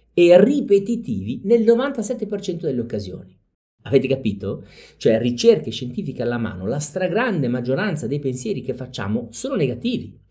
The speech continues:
E questo perché la nostra mente si è evoluta per portare la nostra attenzione sugli eventuali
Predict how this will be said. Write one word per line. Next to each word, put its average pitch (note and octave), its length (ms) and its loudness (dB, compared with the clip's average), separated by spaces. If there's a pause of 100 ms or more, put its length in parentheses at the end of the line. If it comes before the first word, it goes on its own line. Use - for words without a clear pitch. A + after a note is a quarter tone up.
(400)
E D#3 120 0
questo D#3 420 2
perché D#3 280 0
la D#3+ 140 2
nostra G#3+ 360 -2
mente D3+ 300 -2
si - 260 -8
è G#3 160 0
evoluta E3+ 840 0 (320)
per E3 300 4
portare F3+ 420 -6
la D3+ 100 -2
nostra F3 320 -6
attenzione D3 580 -4
sugli C#3 240 -4
eventuali D3 520 -4